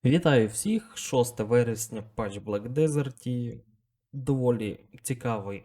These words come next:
і інформативний. Більше буде, ніж по тому, що за-, взагалі завезли в сам патч. Але буду розповідати все по порядку. Тому давайте погнали дивитися, що ж там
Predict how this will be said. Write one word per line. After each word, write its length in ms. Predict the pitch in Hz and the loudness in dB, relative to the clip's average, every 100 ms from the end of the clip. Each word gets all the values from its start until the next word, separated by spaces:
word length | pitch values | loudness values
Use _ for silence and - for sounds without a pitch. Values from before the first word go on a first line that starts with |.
| _ | _
і 80 | 117 | -8
інформативний. 960 | 113 113 123 104 104 135 143 156 165 156 - | -8 -6 -8 -8 -4 -2 0 -2 -2 -4 -8
Більше 440 | 117 120 117 113 | -4 -4 -4 -8
буде, 300 | 113 113 117 | -6 -6 -6
ніж 360 | 117 117 113 - | -6 -8 -8 -12
по 420 | - 117 110 110 | -2 0 0 -2
тому, 240 | 107 107 101 | -8 -8 -10
що 220 | - 104 | -10 -6
за-, 200 | 110 107 | -4 -4
взагалі 760 | - - - 110 110 110 113 | -6 -12 -10 -8 -8 -8 -8
завезли 460 | 107 107 107 107 110 | -6 -6 -6 -6 -8
в 60 | 107 | -12
сам 200 | 110 107 | -16 -14
патч. 440 | - 107 107 - _ - _ _ - - _ _ _ | -8 -8 -10 -20 _ -20 _ _ -20 -20 _ _ _
Але 260 | _ 101 135 | _ 2 2
буду 340 | 139 127 123 | 4 0 0
розповідати 720 | 113 113 - 101 107 135 - | 0 -2 -6 -2 0 0 0
все 520 | 113 - - 110 120 123 - _ | -8 -8 -4 0 2 0 -6 _
по 220 | - 107 107 | -4 -4 -4
порядку. 680 | - 104 101 95 92 _ - | -6 -6 -6 -10 -14 _ -16
Тому 340 | - 104 117 110 | -12 -10 -10 -10
давайте 640 | 95 98 98 98 _ - - _ _ _ _ | -6 -4 -4 -6 _ -12 -12 _ _ _ _
погнали 640 | 98 95 104 131 147 139 | -10 -8 -8 -6 -4 -4
дивитися, 680 | 120 104 98 110 113 104 - | -6 -8 -6 -8 -10 -14 -12
що 200 | - - | -8 -8
ж 160 | 101 - | -8 -10
там 240 | 90 92 | -14 -14